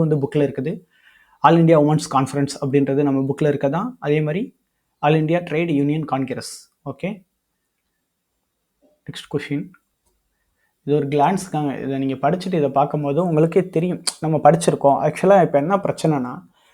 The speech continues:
நம்ம படிச்சிருக்கோமா, நம்ம படிச்சிருக்கோமா அப்படின்ற கேள்வி மட்டும்தான் நம்ம மைண்டுக்குள்ள ஓடிக்கிட்டே இருக்கும்.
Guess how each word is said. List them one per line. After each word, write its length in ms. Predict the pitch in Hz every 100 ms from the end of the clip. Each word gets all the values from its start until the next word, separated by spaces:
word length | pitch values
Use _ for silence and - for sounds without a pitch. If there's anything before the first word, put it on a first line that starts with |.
| _ _ _ -
நம்ம 120 | 156 156
படிச்சிருக்கோமா, 600 | 170 180 190 - 156 147 139 -
நம்ம 140 | 151 156 151
படிச்சிருக்கோமா 500 | 151 - 160 151 156
அப்படின்ற 280 | 143 143 135 131
கேள்வி 220 | 160 170 156
மட்டும்தான் 300 | 131 143 156
நம்ம 100 | 135 131
மைண்டுக்குள்ள 340 | 147 156 139 131
ஓடிக்கிட்டே 320 | 147 147 151 147
இருக்கும். 240 | - 123